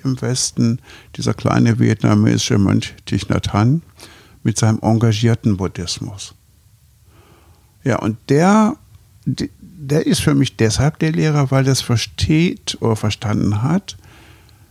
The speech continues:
diese doch sehr fremdartige buddhistische Lehre auf eine Weise auszudrücken, zu übersetzen quasi in eine Sprache, die, der ich folgen kann,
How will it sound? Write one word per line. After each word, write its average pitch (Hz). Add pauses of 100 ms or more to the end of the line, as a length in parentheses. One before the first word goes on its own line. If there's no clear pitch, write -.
(340)
diese 127
doch 131
sehr 120
fremdartige 156
buddhistische 127
Lehre 113
auf 123
eine 120
Weise 160
auszudrücken, 135
zu -
übersetzen 135
quasi 147
in 131
eine 123
Sprache, 127
die, 123 (160)
der 123
ich 143
folgen 113
kann, -